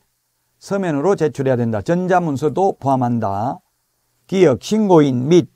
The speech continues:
피신고인의 인적사항입니다. 그 다음에 질-,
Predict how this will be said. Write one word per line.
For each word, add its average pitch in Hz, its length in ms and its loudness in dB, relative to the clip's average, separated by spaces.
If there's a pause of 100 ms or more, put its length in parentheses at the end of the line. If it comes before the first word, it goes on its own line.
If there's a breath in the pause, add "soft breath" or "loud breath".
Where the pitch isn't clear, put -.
(160)
피신고인의 190 1160 -2
인적사항입니다. 117 1400 -4 (480)
그 135 100 -4
다음에 151 560 0 (960)
질-, 170 220 -4